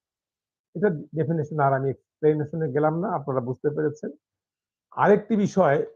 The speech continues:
এখানে দেখবেন, শুরুতেই একবারে বলাৎকারের ডেফিনেশন দেওয়া রয়েছে, যেটি কিন্তু এই আগের পূর্বের আইনে বলাৎকারের কোনো ডেফিনেশন ছিল না।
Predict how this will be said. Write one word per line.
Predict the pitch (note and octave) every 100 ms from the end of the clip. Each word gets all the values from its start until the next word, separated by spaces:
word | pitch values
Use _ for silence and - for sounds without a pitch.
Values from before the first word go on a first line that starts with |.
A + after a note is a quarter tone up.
| -
এখানে | D3 D#3 D3+
দেখবেন, | C#3 C3 D#3+ C#3
শুরুতেই | - G3+ G#3 G3+
একবারে | E3 D#3 C#3+
বলাৎকারের | B2+ E3 E3 E3 D3
ডেফিনেশন | C3+ A#2+ B2+ A2+ B2
দেওয়া | A#2 A2
রয়েছে, | A2 A2 E3
যেটি | C#3 C#3+ D3
কিন্তু | D#3 F3 E3
এই | C#3 C#3 -
আগের | A#2 D#3 E3 C#3+
পূর্বের | - E3+ E3+ D3+
আইনে | C#3+ D#3
বলাৎকারের | C3 C#3+ C#3+ C#3+ C#3
কোনো | A#2+ C3
ডেফিনেশন | A#2 B2 B2+ A#2 A#2+
ছিল | G#2+ D3+ A2+
না। | F#2+